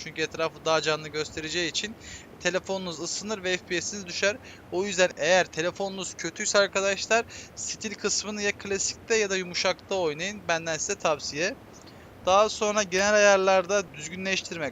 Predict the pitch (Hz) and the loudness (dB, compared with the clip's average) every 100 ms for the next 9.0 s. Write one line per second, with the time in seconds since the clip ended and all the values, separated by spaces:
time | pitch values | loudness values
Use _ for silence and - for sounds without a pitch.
0 | - 131 - 185 190 196 202 196 - - | -4 -4 0 0 2 4 4 2 -8 -20
1 | - - - - - 185 - 202 - 165 | -20 -20 -20 -20 -12 -2 0 2 4 4
2 | 139 - 127 - 143 - 208 202 190 202 | 4 -2 -10 -4 -2 2 2 2 4 4
3 | 196 170 190 190 - 170 156 147 160 180 | 4 0 -4 -4 -4 -4 -4 -8 -8 -4
4 | 156 175 185 180 175 180 160 156 147 143 | 0 0 0 0 2 2 2 0 0 -2
5 | - 175 196 - - - 160 175 175 - | 0 0 0 -6 -8 2 2 4 2 2
6 | - 160 165 180 180 175 156 165 170 175 | -2 0 0 0 2 2 2 0 0 -10
7 | 170 165 165 170 156 170 165 170 185 175 | -8 -8 -6 -6 -2 -2 -2 0 4 4
8 | 135 156 - - 160 165 165 185 180 - | 2 -4 -6 -6 -4 -6 -8 -10 -8 -6